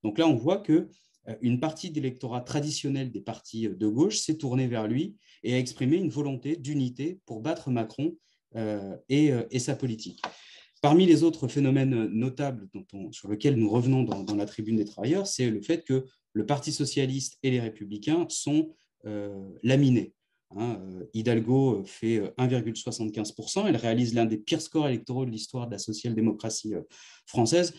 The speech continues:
Pour donner une idée, Hamon, euh, qui s'était présenté au nom du, du Parti socialiste,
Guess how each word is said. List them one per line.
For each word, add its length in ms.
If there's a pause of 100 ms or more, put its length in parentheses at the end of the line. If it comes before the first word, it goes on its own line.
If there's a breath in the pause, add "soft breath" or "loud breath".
(200 loud breath)
Pour 120
donner 220
une 100
idée, 360
Hamon, 720
euh, 60 (100)
qui 140
s'était 200
présenté 440
au 60
nom 160
du, 200
du 120
Parti 280
socialiste, 640